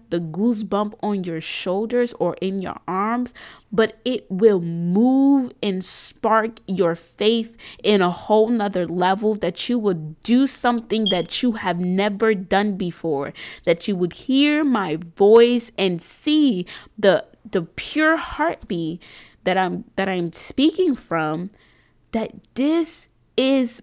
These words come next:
possible. It is possible for you to do this. You can do, God has chosen you for a reason and for such a time as this. It is my prayer that you not just listen to this,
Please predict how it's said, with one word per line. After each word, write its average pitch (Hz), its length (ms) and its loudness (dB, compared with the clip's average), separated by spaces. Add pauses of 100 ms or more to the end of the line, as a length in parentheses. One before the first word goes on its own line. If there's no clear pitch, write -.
(100)
possible. 190 920 -8 (420)
It 277 100 4
is 226 160 6
possible 262 640 0
for 233 160 -2
you 202 200 -2
to 160 100 -8
do 226 420 0
this. 294 360 -2 (100)
You 277 260 6
can 180 380 -6
do, - 160 -6
God 226 300 0
has 202 220 -4
chosen 277 600 -2
you 285 140 2
for 190 300 -2
a 165 40 -2
reason 226 520 -2
and 175 160 -4
for 190 160 -4
such - 400 -8
a 185 120 -4
time 202 420 -6
as 196 200 -8
this. 156 360 -12 (320)
It - 100 0
is 202 140 2
my 185 160 -2
prayer 220 640 -4 (120)
that - 240 -10
you 214 80 -2
not 226 240 -4
just - 260 -4
listen - 480 -4 (540)
to 170 120 -6
this, - 460 -14